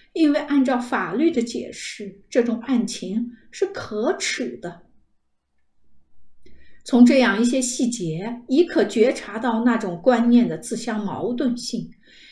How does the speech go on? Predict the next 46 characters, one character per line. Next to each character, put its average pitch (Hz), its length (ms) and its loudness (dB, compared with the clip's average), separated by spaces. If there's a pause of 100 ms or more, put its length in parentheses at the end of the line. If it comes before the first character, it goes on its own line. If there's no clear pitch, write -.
(140)
一 494 200 6
方 359 200 4
面 285 180 2
把 190 120 0
那 226 140 0
些 226 220 -2
卖 247 300 0
身 277 200 -4
的 247 120 2
妇 269 240 -2
女 185 160 2
纳 247 240 0
入 220 160 -2
国 190 280 -2
家 262 260 -4
允 240 360 2
许 - 180 -6
的 151 180 -10
职 - 200 0
业 226 160 2
范 247 300 -2
围 220 120 -2
之 302 220 -8
内， 302 420 -2 (360)
另 453 320 6
一 269 40 4
方 269 240 2
面 240 160 2
又 262 120 4
把 226 160 -4
他 - 180 -6
们 233 260 -2
个 262 220 0
人 185 220 -2
看 233 260 -2
作 220 160 -2
是 196 280 -6
置 - 280 -4
于 196 140 -4
普 - 240 -8
通 233 200 -2
权 180 400 -2
利 247 180 2
之 349 340 0
外 330 260 0
的 - 260 -10